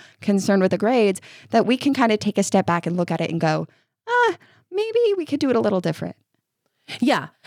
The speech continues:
Speaker 2: Yeah. And, and there's, I, I need you to, uh, I feel the arguments brewing already, like, "Oh, well, this is more gentle parenting, not preparing kids for the real world. You can't let them be stressed." No, that's not what we're saying.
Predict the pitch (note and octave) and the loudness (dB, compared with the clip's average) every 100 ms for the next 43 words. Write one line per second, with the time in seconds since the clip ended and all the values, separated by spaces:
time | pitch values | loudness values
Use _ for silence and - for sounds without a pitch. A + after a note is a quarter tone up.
0 | - A#3+ C#4+ F3 _ C#4 C#4 B3 - B3+ | -12 -4 -4 -6 _ -6 -4 -6 -6 -4
1 | B3 A3+ G3+ _ - B3 A3+ A3 G#3 - | -2 -4 -8 _ -4 -2 0 -4 -6 -14
2 | _ _ _ _ _ _ - A#3 A#3 A#3+ | _ _ _ _ _ _ -2 0 0 -4
3 | C4 B3+ B3 - G3+ - - - - _ | -4 -4 -4 -2 -4 -4 -18 -20 -20 _
4 | _ A3+ B3+ - C4+ C#4 D4+ B3+ A3+ G3+ | _ 2 2 0 2 2 0 2 2 2
5 | F#3+ G3 F#3+ D#3 B2+ E3 E3+ E3+ F#3 G#3+ | 0 0 -2 -2 -4 -4 0 0 2 0
6 | A3+ A3 A3+ A#3 A#3+ G#3 F#3 - G#3+ A#3 | 0 0 0 -2 -2 -2 -2 -2 0 0
7 | F3 D#3 D#3 F#3 A#3+ A3 A#3+ A3 G3 G#3 | 0 0 -2 -2 -2 -2 0 0 -2 -2
8 | A3 A#3 B3 A#3+ F#3 C#3 C#3+ D#3+ - A3 | -4 -2 -4 -2 -2 -2 -2 -2 -2 -2
9 | A#3 A3 A3 A#3+ G#3 - A3 G3+ A3 G#3+ | -2 -4 -2 -2 -2 -2 -2 0 -2 0
10 | G3 C4 E3+ - - - - - B3 D4+ | 0 0 -2 -4 -14 -16 -10 -6 -2 -2
11 | C4 A#3 B3 C4 A#3 A3 B3 G#3+ - G#3 | 0 0 2 0 0 -2 -4 -6 -6 -4
12 | A#3+ A3 C#3 D#3+ F#3+ G#3+ - A3+ A#3 G#3+ | -2 -2 -4 0 0 0 -2 -2 0 -4
13 | F#3 F3+ - F3+ B2+ - | -4 -4 -4 -4 -6 -12